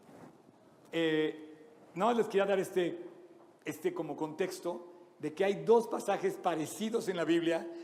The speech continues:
de persecución contra ese niño, ¿ok? Uno es Herodes en Belén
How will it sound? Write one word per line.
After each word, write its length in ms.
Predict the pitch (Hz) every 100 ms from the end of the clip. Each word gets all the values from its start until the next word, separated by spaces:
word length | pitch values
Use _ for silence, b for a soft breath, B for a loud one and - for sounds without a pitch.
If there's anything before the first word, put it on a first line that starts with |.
| B -
de 80 | 156
persecución 580 | 170 151 - 160 180
contra 440 | 185 190 - 156 -
ese 320 | 156 - 170
niño, 460 | 170 180 202 175 143 - - - _ _ _ _ -
¿ok? 140 | 135 175 240 B B B
Uno 320 | 170 214 220
es 340 | 190 185 180 -
Herodes 420 | 147 190 233 214
en 100 | -
Belén 340 | 156 156 190